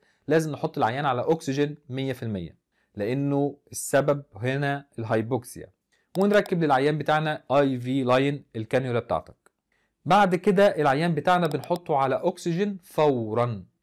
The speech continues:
ودي اهم نقطة في العلاج، نحطه على اكسجين باستخدام نون ريبريثنج ماسك، القناع اللي بنقول عليه بالعربي باجي، بالمصري كده بنقول عليه باجي،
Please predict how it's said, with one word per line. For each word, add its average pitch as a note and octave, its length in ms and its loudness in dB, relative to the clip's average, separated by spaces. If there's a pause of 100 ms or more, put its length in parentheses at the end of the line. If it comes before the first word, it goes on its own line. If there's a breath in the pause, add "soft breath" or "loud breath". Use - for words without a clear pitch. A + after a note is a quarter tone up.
(180)
ودي D3 380 2
اهم E3+ 300 2
نقطة D3+ 300 -4
في - 80 -8
العلاج، A2 420 0 (500)
نحطه F3+ 440 0
على D#3 160 4
اكسجين G3+ 520 0 (140)
باستخدام D3 760 -2
نون D3 340 -2
ريبريثنج D#3 580 -2
ماسك، D#3 540 -4 (380)
القناع C#3+ 680 -2
اللي A2 180 -6
بنقول A#2+ 240 -4
عليه C3 220 4
بالعربي D3 520 2
باجي، A#2+ 480 2
بالمصري A2+ 560 -6
كده D#3+ 220 -2
بنقول B2+ 260 -8
عليه C3 200 -2
باجي، A2+ 400 -2